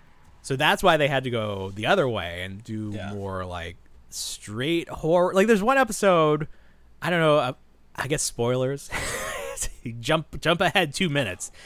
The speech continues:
Speaker 1: There's one
Speaker 2: Okay.
Speaker 1: episode where it's just a werewolf and there's no
Speaker 2: Oh.
Speaker 1: twist. It's just a, it's like that Simpsons episode where Ned's doing his, you know, fog walks and he gets
Speaker 2: Yeah.
Speaker 1: turned into a werewolf. That's literally the plot.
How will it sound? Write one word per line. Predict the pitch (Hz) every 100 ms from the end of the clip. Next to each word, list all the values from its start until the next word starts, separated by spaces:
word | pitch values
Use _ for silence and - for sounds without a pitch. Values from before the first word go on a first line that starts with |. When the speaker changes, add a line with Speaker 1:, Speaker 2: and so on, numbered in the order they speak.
| - -
Speaker 1:
There's | 202 202
one | 262
Speaker 2:
Okay. |
Speaker 1:
episode | 269 - 220 190 185 -
where | - 233
it's | 208
just | 285 262
a |
werewolf | 226 233 302 311 156 92 - - - - - _
and | - 240
there's | 240
no | 220 269
Speaker 2:
Oh. | 214
Speaker 1:
twist. | 359 277 - - -
It's | - -
just | 254
a, | 254 226
it's | 208
like | 247
that | 247 226
Simpsons | 269 285 262 220
episode | 208 190 190 170 156 151 - - - - -
where | 156 175
Ned's | 170 180 190 165
doing | 190 185
his, | 180 170 165
you | 165
know, | 160
fog | 139 160 165 180
walks | 196 196 214 - -
and | 156
he | 160 147
gets | 156 143
Speaker 2:
Yeah. | 113
Speaker 1:
turned | 175 160
into | 160
a | 156
werewolf. | 147 151 185 214 - -
That's | 196 -
literally | 185 262 262 247
the | 233
plot. | 202 240 233 98